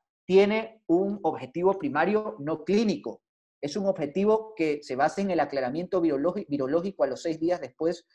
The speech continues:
de la inclusión de los pacientes. Es un estudio, además de ser muy pequeñito, eh, es un estudio que incluye edades que no son las edades que hemos presentado en los, en la, en los estudios clínicos previos,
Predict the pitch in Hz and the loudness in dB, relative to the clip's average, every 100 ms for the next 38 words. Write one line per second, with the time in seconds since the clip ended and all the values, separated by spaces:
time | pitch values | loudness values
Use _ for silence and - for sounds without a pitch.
0 | _ 143 131 127 127 123 156 156 143 - | _ -2 -2 -2 -6 -6 -4 0 0 -2
1 | - 117 104 101 _ _ _ _ _ _ | -8 -10 -12 -12 _ _ _ _ _ _
2 | - 247 269 240 - 240 226 175 151 165 | 2 4 6 2 0 0 6 6 6 4
3 | 190 190 - 123 123 - 165 165 160 165 | 2 2 -10 -14 -4 2 2 2 -2 -2
4 | 139 170 180 165 165 - _ 139 135 131 | -2 -2 0 0 0 -4 _ -2 0 -2
5 | 165 196 - 202 196 156 147 185 196 196 | -4 -6 0 2 2 -2 -2 0 4 4
6 | - 147 165 185 202 - - _ _ _ | 2 2 6 6 4 0 -12 _ _ _
7 | 151 147 170 175 185 170 - - 143 147 | -2 0 0 0 0 0 -2 -4 0 2
8 | 170 165 170 165 165 151 147 139 165 160 | 2 2 0 0 -2 -4 -6 -2 2 4
9 | 160 156 135 123 - 135 127 123 113 110 | 2 -2 -8 -10 -10 -8 -4 -4 -4 -6
10 | - _ - 139 135 131 127 131 - 165 | -10 _ -6 -2 2 2 0 -4 0 2
11 | 165 165 175 160 - - 202 202 160 | 2 2 -2 -2 -8 -2 2 2 0